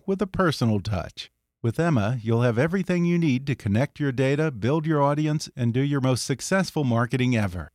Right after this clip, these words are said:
Because their easy-to-use platform makes advanced functionality accessible to everyone on your team, no technical skills required.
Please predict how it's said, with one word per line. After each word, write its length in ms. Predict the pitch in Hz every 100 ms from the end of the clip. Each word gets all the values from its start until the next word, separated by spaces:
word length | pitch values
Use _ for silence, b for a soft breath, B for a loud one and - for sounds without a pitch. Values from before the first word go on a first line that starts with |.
| _
Because 340 | 120 135 120 -
their 160 | 120
easy-to-use 720 | - 180 190 196 147 127 147
platform 760 | 120 147 143 - 117 104 139 110
makes 240 | 127 117
advanced 560 | 120 90 117 175 - -
functionality 800 | 151 151 156 143 139 123 107 131
accessible 560 | - 165 165 135 139
to 180 | 143 -
everyone 440 | 180 160 139 123
on 180 | 110 110
your 140 | 127 151
team, 480 | 175 135 107 127 -
no 180 | 113 139
technical 500 | 165 131 - 156 156
skills 420 | 147 - 123 123
required. 680 | 139 123 135 107 92 82 92